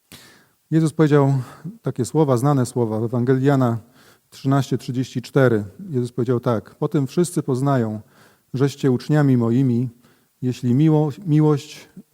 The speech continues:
wzajemną mieć będziecie”. Świat jak ma poznać prawdziwych chrześcijan?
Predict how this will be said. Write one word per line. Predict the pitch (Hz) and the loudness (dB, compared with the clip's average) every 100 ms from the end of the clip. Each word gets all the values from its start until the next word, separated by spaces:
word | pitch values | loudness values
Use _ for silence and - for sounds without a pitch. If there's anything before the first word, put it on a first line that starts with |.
| - | -4
wzajemną | 123 131 143 120 110 113 117 - _ _ - | 0 4 4 2 -2 -6 -8 -14 _ _ -8
mieć | 123 120 - - | -2 -2 -4 -8
będziecie”. | 110 113 110 98 107 - - - | -6 -4 -4 -8 -14 -18 -20 -14
Świat | - 147 147 - _ _ _ _ - | -4 -2 -2 -10 _ _ _ _ -6
jak | 131 | -2
ma | 131 120 | 0 2
poznać | 139 113 110 107 - - | 2 0 -4 -8 -16 -14
prawdziwych | - 117 120 113 113 | -6 -4 -4 -4 -4
chrześcijan? | - 117 - 113 104 | -2 -4 -4 -12 -10